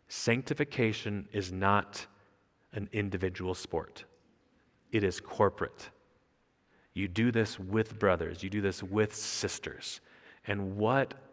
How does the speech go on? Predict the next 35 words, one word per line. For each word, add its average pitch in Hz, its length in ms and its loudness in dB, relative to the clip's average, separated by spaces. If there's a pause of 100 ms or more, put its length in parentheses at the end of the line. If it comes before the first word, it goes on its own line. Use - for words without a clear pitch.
a 110 80 0
blessing 104 800 0
this 101 260 2
body 92 540 0
is. - 380 -8 (560)
This 117 240 4
body 113 340 8
is 92 140 -2
full 123 340 4
of 123 140 0
people. 104 440 -2 (300)
They're 101 120 2
standing 110 400 4
there 92 120 2
saying, 87 400 -2 (160)
"I 107 240 12
will 98 300 4
lock 92 380 4
arms 92 340 -2
with 82 300 -10
you." - 180 -16 (1500)
There 139 220 10
are 135 40 10
men 127 200 8
and 120 80 4
women 113 220 6
all 110 260 8
throughout 104 300 4
this 95 120 -2
body 90 300 4 (360)
that 101 800 -2
would 104 240 2
say 104 280 4
to 101 140 -6
you, 90 280 -4